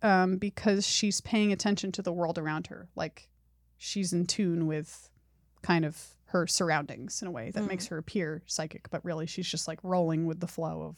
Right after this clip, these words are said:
Speaker 1: what's happening next, basically. And when she, um, when she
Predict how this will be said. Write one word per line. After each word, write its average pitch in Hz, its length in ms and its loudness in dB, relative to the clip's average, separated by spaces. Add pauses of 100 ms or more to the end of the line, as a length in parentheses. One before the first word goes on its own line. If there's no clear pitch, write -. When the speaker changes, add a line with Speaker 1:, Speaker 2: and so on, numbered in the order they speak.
(140)
Speaker 1:
what's - 240 -4
happening 190 380 0
next, - 460 -4
basically. 294 440 0 (1400)
And 208 220 6
when 214 160 8
she, 269 680 4 (580)
um, 202 540 6 (500)
when 226 160 6
she 254 380 0